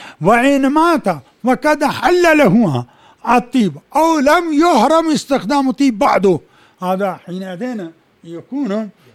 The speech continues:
ولا يجوز تغسيله بماء كافور، فلا يدور مدار إحرام ولا يدور مدار الطواف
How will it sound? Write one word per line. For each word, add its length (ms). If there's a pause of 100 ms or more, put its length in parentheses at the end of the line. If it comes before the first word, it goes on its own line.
ولا 240
يجوز 640 (200)
تغسيله 840 (320)
بماء 680 (280)
كافور، 580 (300)
فلا 340
يدور 460
مدار 580 (560)
إحرام 420 (320)
ولا 380
يدور 440
مدار 440
الطواف 460